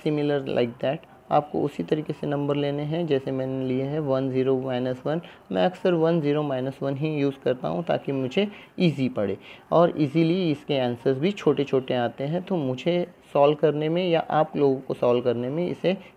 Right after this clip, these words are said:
कोई दिक्कत नहीं होती। छोटे नंबर रहने से calculation easily हो सकता है और तकलीफ भी नहीं होती। सिर्फ इतना है कि इसके point जो है properly mention graph paper पे होने चाहिए।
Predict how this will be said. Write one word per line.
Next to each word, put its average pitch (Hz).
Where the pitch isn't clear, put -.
कोई 170
दिक्कत 131
नहीं 117
होती। 110
छोटे 151
नंबर 151
रहने 143
से 190
calculation 123
easily 131
हो 175
सकता 170
है 190
और 120
तकलीफ 147
भी 135
नहीं 123
होती। 113
सिर्फ 180
इतना 143
है 135
कि -
इसके -
point 139
जो 127
है 117
properly 143
mention 120
graph 104
paper -
पे 170
होने 180
चाहिए। 104